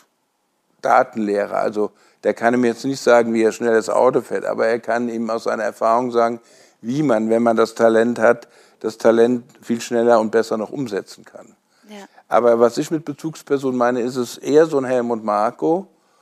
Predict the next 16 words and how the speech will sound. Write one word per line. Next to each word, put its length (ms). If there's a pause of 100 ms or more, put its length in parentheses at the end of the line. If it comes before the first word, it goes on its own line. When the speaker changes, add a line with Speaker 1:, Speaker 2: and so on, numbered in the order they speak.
(420)
Speaker 1:
ähm, 800 (960)
bei 160
Red 240
Bull, 180
den 220
die 80
Fahrer 420
haben. 260
Also 200
ein 60
ganz 260
strenger 640 (800)
Lehrer, 420
wenn's 220
sein 240
muss, 320